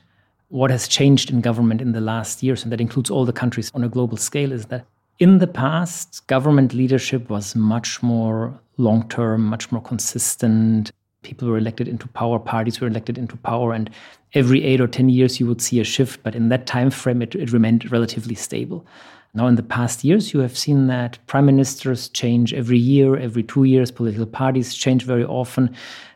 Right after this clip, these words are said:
And so the path forward for a government also changes quite fundamentally in the things that they want to achieve.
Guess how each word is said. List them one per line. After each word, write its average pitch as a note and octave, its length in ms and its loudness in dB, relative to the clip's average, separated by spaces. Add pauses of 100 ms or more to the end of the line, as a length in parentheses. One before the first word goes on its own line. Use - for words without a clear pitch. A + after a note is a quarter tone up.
And C3 160 -2
so B2+ 120 0
the A#2+ 120 0
path C#3 320 0
forward C3+ 420 2
for - 180 -4
a A#2+ 60 0
government B2 460 0
also A#2+ 500 -2 (320)
changes C#3 540 4
quite B2+ 240 0
fundamentally B2 760 4
in C3 120 0
the A#2 60 -2
things B2+ 260 -2
that A2+ 120 -6
they B2 100 -2
want A2+ 180 -2
to - 100 -12
achieve. - 380 -6